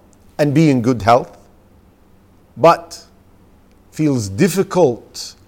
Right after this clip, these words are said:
feels burdened, feels heavy, and cannot perform the different types of acts of worship we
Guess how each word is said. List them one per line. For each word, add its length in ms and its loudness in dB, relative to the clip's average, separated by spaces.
feels 380 0
burdened, 640 6
feels 400 -2
heavy, 540 0
and 200 -8
cannot 640 -8
perform 540 -2
the 120 0
different 480 2
types 340 4
of 280 -6
acts 260 -2
of 180 -6
worship 440 -6
we 300 -4